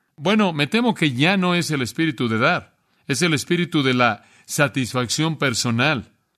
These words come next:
¿Ha estado usted últimamente en la juguetería Toys R Us? Gastaremos diez billones de dólares en más de un billón de regalos, diez billones. De manera incidental, todos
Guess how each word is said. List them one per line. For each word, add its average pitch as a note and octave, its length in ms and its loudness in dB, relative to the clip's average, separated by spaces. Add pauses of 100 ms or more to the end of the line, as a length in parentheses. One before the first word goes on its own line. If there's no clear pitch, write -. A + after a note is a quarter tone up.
(500)
¿Ha D3 80 2
estado E3 300 0
usted D#3+ 240 0
últimamente D3 800 0
en A#2 100 -2
la A2+ 120 0
juguetería A#2+ 500 -2
Toys C3+ 260 -2
R B2 140 0
Us? E3 280 -4 (340)
Gastaremos D3 560 2
diez F#3 200 0
billones F3+ 380 2
de C3+ 120 0
dólares C#3 680 0 (420)
en C#3 480 0 (120)
más D3+ 440 2
de D3+ 280 0
un F#3+ 300 4
billón D#3 360 2
de D3+ 80 0
regalos, A#2+ 680 -2
diez D3+ 240 2
billones. A#2+ 560 -4 (320)
De D3 80 2
manera F3 260 4
incidental, E3 640 0
todos G#3 560 -2